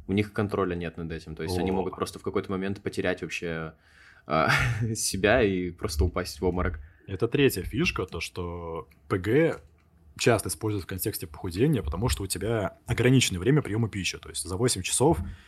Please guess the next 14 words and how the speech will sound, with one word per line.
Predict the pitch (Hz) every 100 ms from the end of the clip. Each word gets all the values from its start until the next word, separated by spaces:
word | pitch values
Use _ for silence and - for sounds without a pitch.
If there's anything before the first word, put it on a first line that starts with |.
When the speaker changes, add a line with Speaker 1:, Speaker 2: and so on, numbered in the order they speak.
| - - -
Speaker 2:
сложно | - 113 135 123 113 107 101 98
обожраться, | - 98 104 98 87 76 - 85 - _ _ _
если | 92 90
ты | 90 98
ещё, | 92 - 82
ну, | 87
как | 80
бы, | 82
Speaker 1:
Да. | 131 123
Speaker 2:
пытаешься | - 95 - - 180 214
как-то | 214 - - -
Speaker 1:
<laughs> | - -
Speaker 2:
разграничивать | 95 87 123 123
Speaker 1:
Ребята, | 131 151